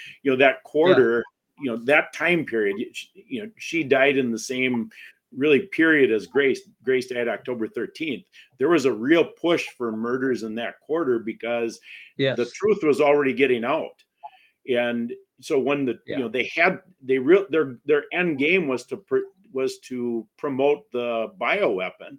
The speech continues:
Speaker 1: And so the
Speaker 2: Yes.
Speaker 1: truth on the bioweapon was already getting out. The Brooke Jackson case was filed already. And,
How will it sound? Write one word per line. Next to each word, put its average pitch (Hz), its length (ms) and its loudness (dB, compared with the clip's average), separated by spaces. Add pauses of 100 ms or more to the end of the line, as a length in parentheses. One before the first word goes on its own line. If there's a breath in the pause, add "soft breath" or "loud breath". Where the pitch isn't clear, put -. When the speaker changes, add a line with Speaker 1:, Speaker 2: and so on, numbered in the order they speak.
(480 soft breath)
Speaker 1:
And 127 340 -2
so 147 160 -4
the 127 120 -2
Speaker 2:
Yes. 131 120 -2
Speaker 1:
truth 185 220 0
on 143 140 -2
the 120 80 -2
bioweapon 131 800 0
was 120 140 -6
already 127 580 -4
getting 123 280 -4
out. 143 300 -4
The 101 80 -10
Brooke 131 260 -4
Jackson 139 420 -4
case 139 340 -6
was 123 140 -12
filed 127 400 -6
already. 123 600 -2
And, 117 340 -10